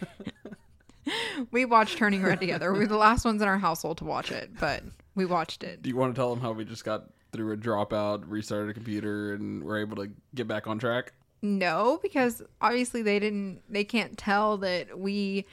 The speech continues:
Speaker 1: That's a
Speaker 2: took,
Speaker 1: fine
Speaker 2: like, a
Speaker 1: power of editing. <laughs>
Speaker 2: we took a ten-minute break to restart my ancient laptop.
Speaker 1: So if we wanna get sponsored by Best Buy and they can go ahead and send us a laptop that we can review and keep.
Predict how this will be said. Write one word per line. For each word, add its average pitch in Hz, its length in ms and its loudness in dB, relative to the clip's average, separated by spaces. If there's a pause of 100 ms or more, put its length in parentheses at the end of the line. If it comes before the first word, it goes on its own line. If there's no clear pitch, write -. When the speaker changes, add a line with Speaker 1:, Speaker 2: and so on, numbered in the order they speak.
(340)
Speaker 1:
That's - 100 -8
a - 60 2
Speaker 2:
took, 226 80 6
Speaker 1:
fine 135 240 4
Speaker 2:
like, 117 100 -4
a - 20 0
Speaker 1:
power 117 300 4
of 110 100 -6
editing. 104 380 -4 (280)
<laughs> - 300 -4
Speaker 2:
we 220 120 2
took 247 180 2
a 202 80 6
ten-minute 208 560 4
break 196 540 6
to 202 120 0
restart 190 600 2
my 180 180 4
ancient 190 680 -2 (380)
laptop. 185 680 6 (340)
Speaker 1:
So 135 180 -2
if 131 120 -4
we 147 220 -2
wanna 170 240 -2
get 120 160 -4
sponsored 127 360 -4
by 101 140 -4
Best 143 400 0
Buy 92 280 -4
and 98 120 -6
they 107 60 -4
can 113 100 -2
go 110 100 -2
ahead 113 140 0
and 110 100 -10
send 117 140 -4
us 110 80 -8
a 104 100 -6
laptop 113 580 -2
that 113 120 -4
we 117 80 -4
can 107 140 -6
review 117 360 -4
and 107 140 -4
keep. 131 400 -4